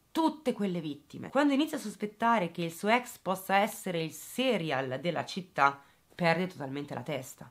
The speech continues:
È senza parole, è scioccata perché anche lei conosce la maggior parte delle vittime, ma non le aveva collegate tra di loro. Peraltro Sadie non ha idea di dove si trovi Harry, può solo fornire ai detective qualche vecchio indirizzo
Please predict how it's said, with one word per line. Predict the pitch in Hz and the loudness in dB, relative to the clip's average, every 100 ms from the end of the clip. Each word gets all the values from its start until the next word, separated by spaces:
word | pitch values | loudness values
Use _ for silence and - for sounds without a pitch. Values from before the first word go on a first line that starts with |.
| _ | _
È | 220 | -4
senza | 208 311 311 262 | 0 0 2 2
parole, | 220 226 226 190 | 4 6 6 4
è | |
scioccata | - 226 226 220 208 | 0 -4 0 0 2
perché | 170 - - - | -4 -6 -8 -2
anche | - 262 202 | -2 0 2
lei | 160 | 0
conosce | - 175 - 170 | 0 -4 0 0
la | 175 | 0
maggior | 202 185 185 | 0 -2 -2
parte | 220 214 196 | -4 -2 -2
delle | 175 165 | -2 -4
vittime, | 160 160 - 143 131 - _ _ _ _ _ _ _ - | -6 -10 -12 -12 -12 -16 _ _ _ _ _ _ _ -6
ma | 208 | -2
non | |
le | 220 | 0
aveva | 226 240 | 0 0
collegate | 240 233 220 247 | 0 0 0 -2
tra | 254 | -2
di | 214 196 | -2 -2
loro. | 214 170 - | -2 -4 -6
Peraltro | - 311 202 170 | 6 10 10 10
Sadie | 185 233 180 143 147 | 2 4 4 4 2
non | 147 | 4
ha | |
idea | 170 156 220 | 4 6 4
di | 185 | 4
dove | 151 | 2
si | 139 135 | -2 -4
trovi | 147 143 147 | -4 0 2
Harry, | 143 135 139 123 | 2 0 -4 -6
può | 214 | -8
solo | 214 285 | 0 2
fornire | 202 190 202 202 | 2 0 0 2
ai | 156 | 0
detective | 180 185 202 190 185 | 0 -4 -4 -8 -4
qualche | 190 190 | -4 -2
vecchio | 180 185 185 | -2 -2 -4
indirizzo | 165 180 175 - 127 - | -2 -4 -4 -8 -10 -10